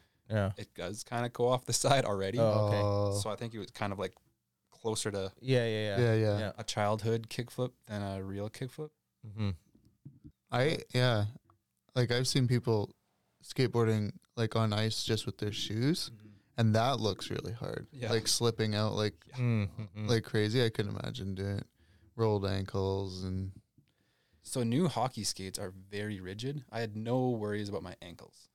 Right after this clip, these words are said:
Speaker 3: Oh, okay.
Speaker 2: My knees, on the other hand, could have definitely got blown out, but
Speaker 3: Hmm.
Speaker 2: ankles was not.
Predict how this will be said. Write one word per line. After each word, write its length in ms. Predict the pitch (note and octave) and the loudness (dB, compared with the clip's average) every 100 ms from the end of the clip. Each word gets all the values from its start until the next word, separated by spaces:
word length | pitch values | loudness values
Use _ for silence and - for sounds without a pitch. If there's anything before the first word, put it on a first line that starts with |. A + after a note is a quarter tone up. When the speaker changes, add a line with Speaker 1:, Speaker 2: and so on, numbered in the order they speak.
| _ | _
Speaker 3:
Oh, 160 | C#3 C3+ | 0 0
okay. 280 | C3 A#2+ G2+ - | 2 0 -2 -6
Speaker 2:
My 180 | G#2+ G2+ | -12 -10
knees, 760 | G2 G#2+ D3 A2+ F#2 B2+ - - | -10 -2 0 0 -2 -8 -8 -10
on 140 | F#2+ | -12
the 80 | E2 | -12
other 120 | C#2 - | -18 -20
hand, 220 | _ _ _ | _ _ _
could 140 | - E2+ | -14 -14
have 160 | F2+ | -12
definitely 380 | G2 G2 F2+ E2 | -8 -8 -8 -14
got 160 | E2 - | -14 -16
blown 200 | D2 C#2 | -18 -18
out, 140 | - - _ | -20 -20 _
but 140 | - - | -8 0
Speaker 3:
Hmm. 200 | C3 G2+ - _ - | 2 2 -4 _ -10
Speaker 2:
ankles 340 | A2+ A2 F#2+ | -8 -6 -8
was 120 | F#2 F2+ | -10 -14
not. 220 | F2 | -16